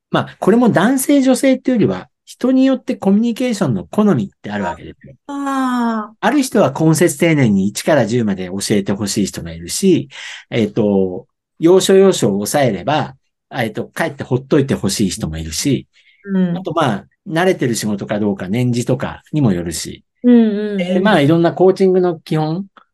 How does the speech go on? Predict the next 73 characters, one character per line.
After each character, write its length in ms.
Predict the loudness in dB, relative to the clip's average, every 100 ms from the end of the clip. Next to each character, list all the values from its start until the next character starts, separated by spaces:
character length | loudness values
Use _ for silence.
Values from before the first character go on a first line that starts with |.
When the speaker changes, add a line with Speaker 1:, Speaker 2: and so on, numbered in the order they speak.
| _ _
Speaker 1:
で 240 | -4 2 2
仕 140 | 4
事 200 | 2 2
の 100 | 0
任 280 | 0 0 -2
せ 80 | 0
方 440 | -2 -2 -8 -14 _ _ _ _ _ _ _
な 100 | -4
ん 80 | 0
か 80 | 2
に 140 | 0
工 120 | 0
夫 200 | 0 0
し 120 | -2 0
て、 280 | 0 0 -6 _ _ _ -20 -6
ま 120 | -2
あ、 20 |
ま 140 | 0 0
と 100 | 0
め 100 | 0
と 120 | 0
し 80 | -2
て 80 | -2
は 100 | 0
女 140 | -2
性 180 | -2 -4
の 120 | -4
活 240 | -4 -4
躍 220 | -4 -4 -2
を 80 |
支 140 | -2 0
援 180 | 0 0
す 120 | -2
る、 300 | -2 -4 -8 _ _ _ _ _ -4
で 140 | -2
き 100 | 2
る 120 | 2
上 200 | 4 2
司 120 | 2
を 40 | -2
目 100 | -2
指 160 | -2
し 60 | -6
て 80 | -10
く 100 | -12
だ 120 | -12
さ 160 | -2 -2
い 40 |
っ 80 | -2 _ _ _
て 80 | 0
い 40 |
う 20 | 2
の 60 |
が、 100 | 4
ま 100 | 2
あ、 160 | 0 -4 _ _ _
Speaker 2:
う 260 | 4 6 6
ん。 40 |
Speaker 1:
管 160 | 4 2
理 60 | 0
職 160 | -6
向 100 | -10
け 80 | -2
の 80 | 2
ま 140 | 2
と 100 | 2
め 100 | 2
で 100 | 2
は 120 | 0 -4
あ 60 |
り 80 | -12
ま 100 | -20
す。 160 | -20 -20